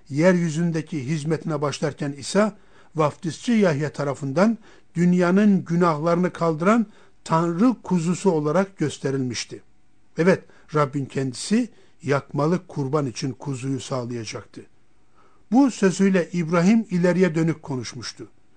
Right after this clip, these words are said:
Yani peygamberlik yapmıştı. Tanrı'nın kendisine belirttiği yere varınca İbrahim bir sunak yaptı, üzerine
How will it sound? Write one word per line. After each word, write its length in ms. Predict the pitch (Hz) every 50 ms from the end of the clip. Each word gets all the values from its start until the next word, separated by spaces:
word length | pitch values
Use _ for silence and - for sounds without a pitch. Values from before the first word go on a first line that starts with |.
| - _ -
Yani 480 | 139 131 127 123 151 190 220 214 - - - - - - - -
peygamberlik 880 | - 135 131 123 135 127 127 123 123 123 120 123 135 127 - - - -
yapmıştı. 480 | - 117 107 - - 113 - - - - - - - - - - - - - - - - - - - - - - - - - - - - - - - - - - - - - - - - - - - -
Tanrı'nın 560 | - 165 190 202 196 220 226 254 269 254 226
kendisine 840 | - - - 185 190 196 196 185 196 - - 196 202 214 220 180 - - - - - - - - 156
belirttiği 680 | 160 175 180 190 190 - - - - 190 196 196 180
yere 260 | 175 180 180 185 170
varınca 540 | 151 170 190 247 277 262 - - 220 151 113 - - - - - -
İbrahim 600 | - 175 151 143 156 151 143 165 202 226 196 151
bir 160 | 156 160 147
sunak 440 | 131 - - - 151 151 131 - -
yaptı, 500 | 135 113 - - - 190 208 220 208 214 - - - - _ - - - - - - -
üzerine 480 | 190 151 135 175 165 156 143 151 165